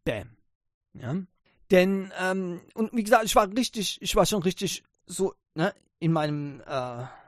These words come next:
in meinem Aufwühlmoment, ja, das heißt, wo ich dann so richtig schon, "Verdammt, na, warum, äh, kriegt das nur Japan, warum kriegen wir das nicht so?" Ah, ne, und bis ich dann gelesen hab,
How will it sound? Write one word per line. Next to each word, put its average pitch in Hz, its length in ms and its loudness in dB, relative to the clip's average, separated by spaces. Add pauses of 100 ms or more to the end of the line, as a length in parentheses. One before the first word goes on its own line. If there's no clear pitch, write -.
(680)
in 170 80 -4
meinem 139 280 -2
Aufwühlmoment, 143 1400 2
ja, 127 300 -6
das 151 180 -10
heißt, 139 240 -6
wo 165 80 -6
ich 147 80 -6
dann 147 140 -4
so 160 100 -10
richtig 165 340 -4
schon, 147 240 -2 (540)
"Verdammt, 269 880 0
na, 226 320 -4
warum, 247 640 -4
äh, - 1000 -16
kriegt 262 240 -6
das 165 80 -6
nur 208 120 -2
Japan, 240 380 0
warum 208 220 4
kriegen 277 180 -4
wir 294 80 -2
das 226 140 -2
nicht 226 160 -6
so?" 185 160 -6
Ah, 285 760 2 (200)
ne, 151 220 -4
und 180 260 -6
bis 233 140 -4
ich 226 120 -6
dann 190 180 0
gelesen 170 420 0
hab, 208 180 0